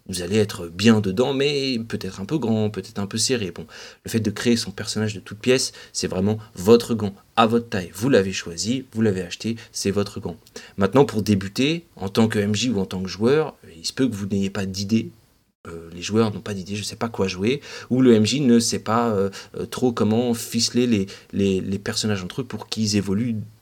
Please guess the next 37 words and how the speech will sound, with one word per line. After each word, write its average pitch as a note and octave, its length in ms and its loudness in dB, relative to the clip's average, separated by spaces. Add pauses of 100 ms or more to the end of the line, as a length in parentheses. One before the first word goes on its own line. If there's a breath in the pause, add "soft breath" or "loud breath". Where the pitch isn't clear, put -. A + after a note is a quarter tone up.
(300)
ensemble A#2 380 2
dans A2 100 0
l'univers. G2+ 300 -2
Bon, F#2+ 100 -4
bah, F2 100 -2
dans G2+ 140 -2
ces A#2+ 180 0
cas-là, G2 380 -4 (320)
prenez, A#2+ 440 4 (360 loud breath)
euh, F2 120 0
prenez A2 280 4
des G#2+ 100 2
pré-tirés. G2+ 460 -4 (220 loud breath)
Mais A2+ 100 6
je A#2+ 100 6
pense C#3+ 340 -2
que B2 100 -2
ça A#2 180 0
a G#2+ 60 2
ses A2 180 2
limites. G#2+ 380 -2 (440)
Encore F#2 180 0
une F#2+ 60 -2
fois, D3 160 4
dites-vous G2+ 280 -4
bien D3 280 2
qu'en F#2 160 -8
tant G#2+ 180 -2
que G#2+ 160 -6
maître G#2 400 2
du F#2+ 140 -4
jeu, D3 240 -2 (500 loud breath)
les G#2+ 160 6
règles, C3+ 240 4
vous G#2 140 -4
pouvez G#2 280 0
les, G2 200 2